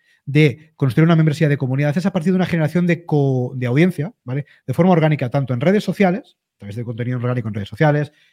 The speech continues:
en tu Instagram, en tu Twitter, por ejemplo, en tu LinkedIn, en tu YouTube, en lo que sea, ¿vale? Y también a través de colaboraciones, ¿vale? Funciona muy, muy bien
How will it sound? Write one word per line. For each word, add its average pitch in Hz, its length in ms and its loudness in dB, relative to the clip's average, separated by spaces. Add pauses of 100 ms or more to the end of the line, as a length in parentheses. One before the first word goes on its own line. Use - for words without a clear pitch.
(120)
en 104 160 -20
tu 113 100 -8
Instagram, 139 400 0
en 117 140 -2
tu 107 100 -6
Twitter, 165 480 2
por 107 140 -8
ejemplo, 151 560 -2 (240)
en 131 160 -4
tu 113 100 -8
LinkedIn, 156 800 2
en 120 160 -8
tu 113 180 -10
YouTube, 175 680 2
en 123 120 -4
lo 127 80 0
que 180 100 2
sea, 202 400 2
¿vale? 170 300 4 (440)
Y 233 120 -4
también 254 220 4
a 233 40 -2
través 196 300 2
de 190 180 0
colaboraciones, 165 1200 0
¿vale? 156 220 0
Funciona 143 440 0
muy, 185 420 8
muy 175 180 6
bien 160 240 2